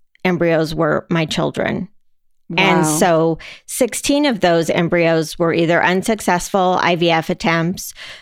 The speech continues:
Speaker 1: they were miscarriages. Uh, one was my son's twin that we lost, um, during, um, my pregnancy. So we were expecting twins with my son, and, uh, we lost his brother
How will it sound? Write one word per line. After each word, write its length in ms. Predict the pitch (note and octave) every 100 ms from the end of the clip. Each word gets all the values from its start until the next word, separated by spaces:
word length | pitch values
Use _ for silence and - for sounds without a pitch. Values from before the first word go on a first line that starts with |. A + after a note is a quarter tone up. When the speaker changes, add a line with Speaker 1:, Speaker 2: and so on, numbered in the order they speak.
| -
Speaker 1:
they 100 | F#3
were 160 | E3 E3
miscarriages. 1160 | E3+ F3 - G#3 F3 E3+ D3+ E3+ E3 D#3+ - - - - _
Uh, 160 | F3+ E3+
one 360 | D#3+ F3 F3+ F3+
was 200 | F3 F#3
my 200 | E3 E3
son's 480 | - E3+ D#3+ D#3+
twin 640 | - - F3+ E3 F3 A#3 D4 - - - - -
that 180 | - F#3
we 160 | F3+ F#3
lost, 680 | E3+ E3 F3+ A3+ - - - - -
um, 500 | F3 E3 D3+ - - -
during, 400 | F#3 F3 F3 F3 -
um, 420 | F3+ E3 D#3+ F#3 -
my 120 | F#3 F3+
pregnancy. 800 | F3 E3+ E3+ E3+ G3 G3 B3 C4+
So 260 | A#3+ F#3+ D#3+
we 160 | E3+
were 160 | E3 E3+
expecting 520 | - - E3 - E3
twins 460 | D#3+ F3 E3 D#3+ D#3+
with 160 | F3
my 160 | E3+ E3+
son, 480 | D#3+ E3 D#3+ F3+ A3 - - - - -
and, 500 | F#3 E3+ E3+ D#3+ D#3+
uh, 160 | - D#3+
we 120 | E3
lost 360 | D#3+ D#3 D3+ -
his 200 | D#3+ -
brother 520 | - D#3 D#3 F3+